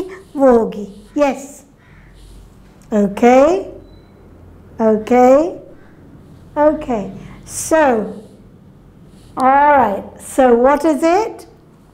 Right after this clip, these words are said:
Eid. Okay. कौन सी ईद? मीठी ईद या बकरा ईद? Okay. Right. So, let's put our minds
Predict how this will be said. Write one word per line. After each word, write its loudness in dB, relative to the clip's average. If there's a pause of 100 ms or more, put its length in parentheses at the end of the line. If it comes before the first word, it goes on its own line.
(480)
Eid. 2 (420)
Okay. 0 (1120)
कौन 2
सी 0 (160)
ईद? -12 (580)
मीठी 2
ईद 4
या 0 (1080)
बकरा 0
ईद? -2 (140)
Okay. -2 (480)
Right. -2 (340)
So, -2 (640)
let's -2 (320)
put -2
our 2
minds 0